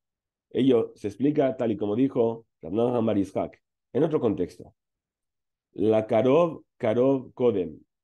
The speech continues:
la triple repetición de la palabra lo redimirá, dijimos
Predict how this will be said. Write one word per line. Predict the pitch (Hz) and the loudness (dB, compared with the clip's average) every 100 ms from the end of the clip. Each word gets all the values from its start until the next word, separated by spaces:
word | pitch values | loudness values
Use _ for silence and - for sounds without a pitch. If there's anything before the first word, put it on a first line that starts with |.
| _ _ _ _ _ | _ _ _ _ _
la | 104 110 | -8 -6
triple | 151 165 156 | -4 0 0
repetición | 151 135 113 110 160 147 | 2 0 -4 -2 0 2
de | 113 | 2
la | 104 | -2
palabra | 101 123 127 107 | -2 -2 -2 -2
lo | 101 113 | -2 -2
redimirá, | 110 101 104 131 139 117 - _ _ _ _ | -2 -2 -2 -2 -2 -6 -14 _ _ _ _
dijimos | - - 104 104 90 - _ | -18 -10 -6 -2 -4 -6 _